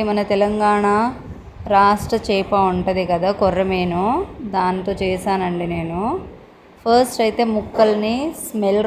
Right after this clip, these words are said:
రాకుండా పెరుగు, సాల్ట్ వేసుకొని ఒక త్రీ ఫోర్ టైమ్స్ కడుక్కోవాలండి. ఇక్కడ నిమ్మకాయ ఉంటే నిమ్మకాయ పిండుకొని కూడా కడుక్కుంటే నీసు వాసన రాదు. మామూలుగా చేపల కూర,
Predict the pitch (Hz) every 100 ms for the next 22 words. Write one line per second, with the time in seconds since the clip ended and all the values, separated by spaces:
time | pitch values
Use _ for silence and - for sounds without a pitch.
0 | 208 190 190 190 185 185 208 277 381 -
1 | - - - - - 214 208 220 208 226
2 | 269 294 - 196 185 196 208 208 190 -
3 | 190 185 202 262 370 - - - - -
4 | 202 220 - 214 202 - 208 202 196 196
5 | 226 240 - 202 185 - - 196 190 175
6 | 170 170 170 185 254 392 - - - -
7 | - - - 214 - 269 269 247 226 240
8 | 254 254 247 233 262 240 226 226 247 233
9 | 226 - - 220 220 214 214 208 220 233
10 | 208 202 - 208 196 220 214 208 208 208
11 | 190 190 208 202 185 175 165 175 233 349
12 | - - - - - 214 214 240 262 269
13 | 269 240 226 233 247 240 226 220